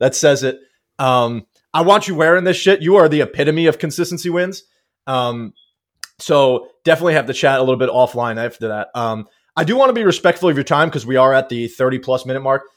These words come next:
but I did wanna get to this question because that was a,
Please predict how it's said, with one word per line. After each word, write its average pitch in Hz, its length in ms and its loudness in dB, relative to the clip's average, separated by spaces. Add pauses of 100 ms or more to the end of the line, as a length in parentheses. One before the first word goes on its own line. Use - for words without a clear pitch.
(140)
but 143 80 0
I 147 40 0
did 185 240 0
wanna 220 200 2
get 160 200 2
to 139 80 -2
this 135 160 -4
question 117 320 -4
because 110 260 -4
that 127 140 2
was 139 120 2
a, 117 240 2